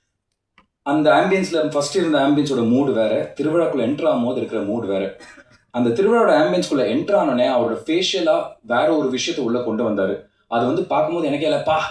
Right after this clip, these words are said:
பயங்கரமா இருக்கு, இது ஏன்டா நம்ம யோசிக்கவே இல்லை அப்படின்னு. So, அந்த மாதிரி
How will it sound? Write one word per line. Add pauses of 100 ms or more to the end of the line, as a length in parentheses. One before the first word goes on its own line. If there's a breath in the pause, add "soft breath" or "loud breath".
(140)
பயங்கரமா
இருக்கு,
இது
ஏன்டா
நம்ம
யோசிக்கவே
இல்லை
அப்படின்னு.
So, (260 loud breath)
அந்த
மாதிரி